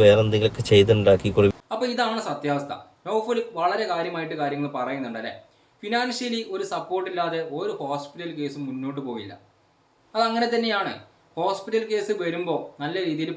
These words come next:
Speaker 2: പണച്ചെലവുണ്ടാകും. അതിന് വെറുതെ ഇരുന്നത് കൊണ്ട് അത് കിട്ടത്തില്ലല്ലോ. ഇവരുടെ വരുമാന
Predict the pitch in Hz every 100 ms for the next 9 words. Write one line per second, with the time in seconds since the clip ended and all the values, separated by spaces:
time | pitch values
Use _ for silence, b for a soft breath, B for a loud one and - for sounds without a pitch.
0 | 143 139 139 151 147 143 123 101 - _
1 | _ _ _ 151 165 220 190 190 208 226
2 | 214 220 220 220 220 220 214 - 208 220
3 | 220 185 113 - _ _ - 175 214 226
4 | 208 202 214